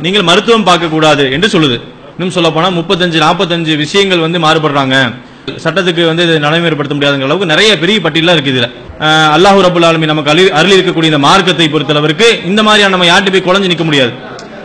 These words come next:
இந்த சட்டத்தை ந-, நடைமுறைப்படுத்த முடியாத மாதிரியான ஒரு சிக்கல் நமக்கு இல்லாம அல்லாஹ் ஏற்படுத்தியிருக்கான்.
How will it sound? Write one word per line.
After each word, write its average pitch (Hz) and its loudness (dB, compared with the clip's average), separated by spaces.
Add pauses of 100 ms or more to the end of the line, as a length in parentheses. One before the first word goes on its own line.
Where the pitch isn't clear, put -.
இந்த 165 0
சட்டத்தை 185 0
ந-, 165 2
நடைமுறைப்படுத்த 175 0
முடியாத 170 2
மாதிரியான 180 2
ஒரு 165 0
சிக்கல் 175 -2
நமக்கு 160 -2
இல்லாம 165 2
அல்லாஹ் 156 2
ஏற்படுத்தியிருக்கான். 160 -2